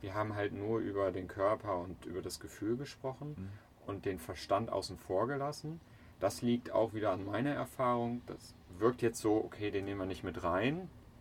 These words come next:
Speaker 1: das ist wie so, wir machen jetzt wieder weniger. Im Grunde wäre es gut gewesen,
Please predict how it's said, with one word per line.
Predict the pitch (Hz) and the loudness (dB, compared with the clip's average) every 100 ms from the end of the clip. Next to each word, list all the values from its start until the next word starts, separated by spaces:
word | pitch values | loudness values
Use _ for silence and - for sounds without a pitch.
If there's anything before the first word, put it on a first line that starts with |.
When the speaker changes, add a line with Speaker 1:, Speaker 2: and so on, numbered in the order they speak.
| - | -14
Speaker 1:
das | - | -14
ist | - | -6
wie | 90 | 0
so, | 90 85 80 | 2 2 -2
wir | - | -6
machen | 85 92 90 | -6 -4 -4
jetzt | 82 95 | -4 -2
wieder | 87 82 | -2 0
weniger. | 90 117 147 151 170 185 - - - - 98 | 0 0 0 0 -2 -4 -18 -20 -20 -16 -10
Im | 95 | -2
Grunde | 98 135 110 | 2 2 2
wäre | 101 101 - | 2 2 -2
es | - - - - - - | -10 -12 -14 -20 -16 -4
gut | 131 131 | -4 -4
gewesen, | 107 110 104 107 | -2 0 0 -6